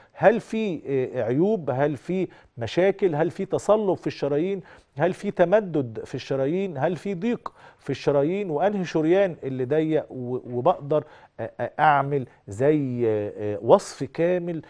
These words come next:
لتشريح الشرايين. تشريح يعني أناتومي، مش تشريح إن أنا بشرح إن أنا بعمل حاجة وحشة، لا، لا سمح الله.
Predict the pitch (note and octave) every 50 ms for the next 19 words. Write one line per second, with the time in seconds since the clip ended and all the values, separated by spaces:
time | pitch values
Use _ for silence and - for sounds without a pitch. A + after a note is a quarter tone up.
0 | - - _ - A#2+ A#2+ B2+ D#3 E3 E3 D#3 D3 - - - _ _ - A2 A2
1 | A2 G#2+ G#2 - - A2 - - - B2 C#3+ D#3+ D3+ C#3 - - - A2+ A2+ G2+
2 | - - A2+ A2 G#2+ B2 D#3+ D#3 B2+ G2+ - B2+ A#2+ - D3 G#3+ G#3+ - - C3
3 | C3+ B2+ C3 B2+ - B2 C#3 E3+ E3+ - B2 G#2+ G#2+ G2+ - - - _ _ -
4 | A2 - - A2+ - - D#3 B2 B2 B2 C3+ C3+ A#2 A2+ - - C3+ C#3 C3 B2
5 | A2+ - A#2 A#2 A2+ B2 C3 A2 - C3+ A#2+ A#2+ B2+ - - - B2 D3 C#3 -
6 | G#2+ G#2+ G2 A#2+ B2+ A#2+ G#2 G2+ F#2+ G2 B2+ C#3+ C3+ A#2+ -